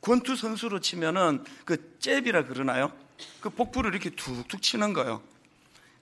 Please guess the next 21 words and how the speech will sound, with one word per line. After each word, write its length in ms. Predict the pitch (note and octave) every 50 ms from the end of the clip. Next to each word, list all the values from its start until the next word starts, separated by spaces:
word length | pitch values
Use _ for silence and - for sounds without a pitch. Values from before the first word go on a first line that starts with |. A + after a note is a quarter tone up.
| _ _
상대방이 640 | - - A3+ A#3+ A#3+ B3 B3+ A#3+ C4 C#4 C#4 B3+ A#3
막 180 | G3 E3 D3
핵펀치로 640 | - - C#4+ D4 - - D4+ D4 C4+ - - G#3+ G#3+
나 100 | G#3 G3+
한 180 | G#3+ C#4 C4
방 200 | B3 A3+ G3+ -
때려도 560 | - D#4+ D#4+ D4 C4+ G#3 G#3+ G3+ F#3+ E3+ E3+ E3
이게 120 | - F3 F#3+
다운이 460 | F3+ - G3 G3 A3 A#3 A#3 G#3 F3
되지만요, 640 | D#3 E3 D3+ D#3 C3+ A#2+ A2+ A#2 B2+ C3 B2 A2 G2+ - - _ _ _ - - - - - - - _ -
권투 280 | - A#3+ C4 B3 C4+ C4
선수 400 | G3+ A#3 A3 A3 G3 A3 A3 G#3
얘기를 220 | G#3+ A3 G#3 F#3+
들어보면 680 | E3+ A3 G#3+ G3+ G3 F#3+ F3+ G3 G#3+ G#3 F3 D3 C3 - - - - - -
이게 140 | - G3+ G#3+
일 200 | A3 C4+ C4+ B3 C4+
회부터 320 | C4+ A3 A3+ - A3 F#3
배를 320 | E3 G3 G#3+ A3 A#3+ A3+
툭툭툭 520 | - - - - - - - - - - -
계속 260 | - C#3+ D#3+ - G#3
맞으면요, 720 | G3 G3+ A#3 A3+ A#3 A3 E3+ C3+ B2+ C3 C#3+ C3+ B2+ E3+